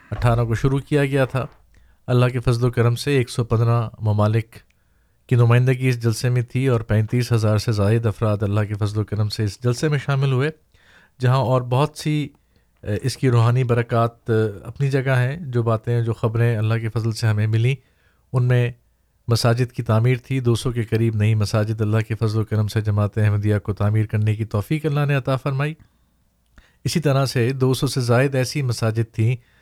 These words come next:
جو اپنے نمازیوں سمیت اللہ تعالیٰ نے، آ، احمدیت کو عطا کی ہیں۔ اور ایک اور بہت بڑی جو خبر تھی، جو دلوں کو اطمینان دینے والی تھی، کہ اللہ کے فضل و کرم سے ہی چھ لاکھ سے زائد افراد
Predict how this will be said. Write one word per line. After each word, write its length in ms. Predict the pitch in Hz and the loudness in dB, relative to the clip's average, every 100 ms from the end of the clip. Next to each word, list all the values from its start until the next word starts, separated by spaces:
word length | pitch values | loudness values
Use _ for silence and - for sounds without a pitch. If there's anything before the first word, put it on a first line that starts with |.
| _ _ - | _ _ 0
جو 120 | 120 | 0
اپنے 180 | 117 120 | 2 2
نمازیوں 380 | 113 120 120 127 | 4 4 2 0
سمیت 360 | - 113 110 | -2 -2 0
اللہ 180 | 107 107 107 | 0 -2 0
تعالیٰ 260 | 107 107 107 | 0 0 2
نے، 240 | 107 107 - _ _ _ _ | 2 0 -4 _ _ _ _
آ، 40 | 101 | -4
احمدیت 560 | 90 113 117 113 113 | 2 4 4 2 0
کو 120 | - 107 | 0 -2
عطا 240 | 120 123 | 0 -2
کی 240 | 120 131 | 0 0
ہیں۔ 120 | 123 151 _ _ _ _ _ | 0 -2 _ _ _ _ _
اور 400 | 113 117 120 117 - _ _ _ _ _ | 2 4 4 0 -4 _ _ _ _ _
ایک 180 | 117 - | -6 0
اور 140 | 147 | 0
بہت 200 | 139 135 | 2 0
بڑی 360 | 123 123 127 120 - - | 0 -2 -2 -4 -10 -12
جو 200 | 117 113 | -4 -2
خبر 300 | - 123 131 | -2 -2 -4
تھی، 360 | - 104 113 120 _ _ _ _ _ | -2 -2 -2 -6 _ _ _ _ _
جو 100 | 113 | 0
دلوں 260 | 117 123 120 | 2 2 2
کو 100 | 117 | -2
اطمینان 440 | 113 117 120 127 | 2 2 2 2
دینے 180 | 113 113 | 2 2
والی 240 | 110 107 | 2 0
تھی، 320 | 107 - 104 | -2 -4 -2
کہ 140 | 117 113 | -2 -2
اللہ 180 | 110 110 113 | 2 0 0
کے 80 | |
فضل 260 | 107 113 113 | -4 -2 -2
و 60 | 120 | 0
کرم 260 | 120 113 | 0 0
سے 140 | 110 110 | 0 -2
ہی 220 | 101 117 _ _ _ _ | -2 -4 _ _ _ _
چھ 160 | - - | -6 0
لاکھ 380 | 143 139 123 - | 2 2 -2 -2
سے 120 | 120 | -4
زائد 320 | 110 107 113 | 0 0 0
افراد 380 | 107 - 104 | -4 -2 -2